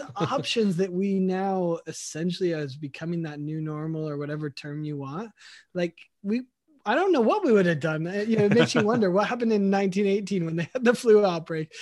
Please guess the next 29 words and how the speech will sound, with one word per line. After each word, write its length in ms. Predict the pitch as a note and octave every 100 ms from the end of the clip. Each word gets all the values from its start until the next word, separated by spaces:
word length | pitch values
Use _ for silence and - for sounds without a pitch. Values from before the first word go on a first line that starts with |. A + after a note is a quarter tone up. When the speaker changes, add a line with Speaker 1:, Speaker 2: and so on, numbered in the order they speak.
| - - C4
Speaker 2:
Uh, 120 | A#3+
just 280 | F#3 A3 -
stop 320 | A#3 A3+ A#3+
working. 500 | A#3 A#3 F#3+ F3 F#3
<laughs> 40 |
Sorry. 680 | - G3 G3+ G#3 F3+ F#3 - - _ D4
Speaker 1:
Yeah. 260 | B2 - - _ - - _
No, 380 | B2 C#3+ D#3+ C#3
it 120 | B2+
definitely, 480 | D3+ D3 D#3+ C#3 B2 - -
that's, 240 | C#3 B2+ D3
you 80 |
know, 40 | C3
you 120 | B2+
bring 160 | D3 C3
it 100 | C#3+
up. 220 | C3+ C3
I'm 160 | A#2
definitely 320 | A2+ D3 E3+ C3
thankful 480 | C#3 C3 A#2+ A#2+
for, 380 | G#2 A#2 A2 G#2+
you 120 | A2
know, 100 | A2
whether 240 | G#2+ A2 G#2+
it's 160 | G#2
Zoom, 520 | G#2 B2+ B2+ B2 A#2+ A#2
GoToMeeting, 840 | A#2+ A#2 A#2+ A#2 A#2 A2+ A2 G#2
you 140 | A2+
know, 460 | G#2+ G#2+ G#2+ A#2